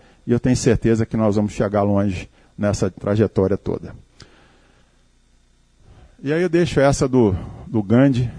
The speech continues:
né, que cabe a cada um de nós fazer a diferença. Então, nesse assunto, a gente deve ser a mudança que nós queremos ver no mundo. Então, pessoal, diversidade, inovação, dados e fatos foram mostrados aqui.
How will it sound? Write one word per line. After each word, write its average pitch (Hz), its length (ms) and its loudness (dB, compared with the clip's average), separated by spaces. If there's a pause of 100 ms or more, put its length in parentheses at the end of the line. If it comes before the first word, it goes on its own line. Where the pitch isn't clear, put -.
né, 110 400 -2
que 123 160 -8
cabe 131 320 2
a - 20 4
cada 131 300 2
um 131 100 8
de 117 120 4
nós 113 260 4
fazer 113 320 0
a 107 40 0
diferença. 92 680 -6 (580)
Então, 127 200 0
nesse 131 280 4
assunto, 131 520 2
a 117 40 2
gente 120 240 -2
deve 120 220 0
ser 127 120 -2
a 120 40 2
mudança 113 500 0
que - 140 -10
nós 110 220 -2
queremos 101 360 -2
ver 98 200 -2
no 104 100 0
mundo. 90 320 -4 (640)
Então, 117 180 -10
pessoal, 104 520 0 (640)
diversidade, 113 760 -2
inovação, 117 720 2 (720)
dados 110 380 0
e 104 40 -2
fatos 113 440 -4
foram 117 200 4
mostrados 104 640 0
aqui. 85 320 -8